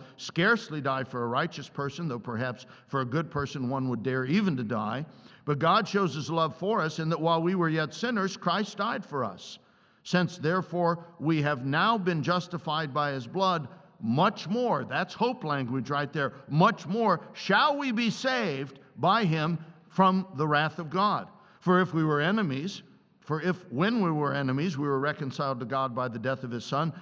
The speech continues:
much more, looking to the future, now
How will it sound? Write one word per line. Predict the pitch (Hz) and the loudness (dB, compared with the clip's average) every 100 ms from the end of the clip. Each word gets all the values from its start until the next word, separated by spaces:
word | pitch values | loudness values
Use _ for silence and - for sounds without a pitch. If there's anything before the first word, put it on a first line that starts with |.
| - | -2
much | 135 185 202 165 | 4 4 4 0
more, | 208 247 175 202 - | 2 4 4 4 -2
looking | 147 165 196 185 | -4 0 4 4
to | |
the | 202 190 | 4 2
future, | 214 254 - 170 202 - - 113 | -2 -2 -2 -2 -4 -8 -10 0
now | 143 202 214 214 | 4 4 4 2